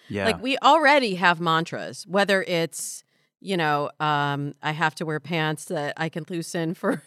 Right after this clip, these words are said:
Speaker 2: <laughs> Korean barbecue,"
Speaker 1: Yes.
Speaker 2: or, you know, whatever that thing is that's replaying, replaying in your mind over and over again that may be limiting your growth, whether it's growth into a relationship, whether it's growth as a, as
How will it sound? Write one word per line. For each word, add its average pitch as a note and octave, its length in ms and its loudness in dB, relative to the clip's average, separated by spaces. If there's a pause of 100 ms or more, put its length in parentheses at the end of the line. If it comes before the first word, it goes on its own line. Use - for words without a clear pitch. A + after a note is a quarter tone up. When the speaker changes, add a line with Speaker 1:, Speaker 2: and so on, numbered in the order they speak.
Speaker 2:
<laughs> E4+ 100 2
Korean G#3 280 -2
barbecue," C4+ 400 6
Speaker 1:
Yes. F#2+ 340 -2
Speaker 2:
or, C4+ 180 4
you E4 120 4
know, C4 120 8
whatever C4 420 6
that G#3+ 260 4
thing C#4+ 220 2
is E3 280 0
that's F3+ 220 -4
replaying, G3+ 680 -2
replaying G#3 480 -2
in F3+ 80 -2
your E3+ 120 -2
mind F#3+ 400 2
over F#3 300 -2
and E3+ 100 -2
over C4+ 180 0
again E3+ 260 0 (360)
that A#3 160 4
may B3 320 0
be G3+ 500 -4 (260)
limiting A3+ 680 -2
your G3+ 120 0
growth, F3 640 0 (400)
whether G#3+ 440 2
it's - 220 -6
growth F3+ 340 -2
into F3 180 -6
a E3 60 -6
relationship, B3 580 -4
whether D3+ 180 -4
it's B2+ 120 -12
growth D#3+ 320 -6
as D3 120 -8
a, C#3+ 220 -8 (400)
as D3+ 460 -2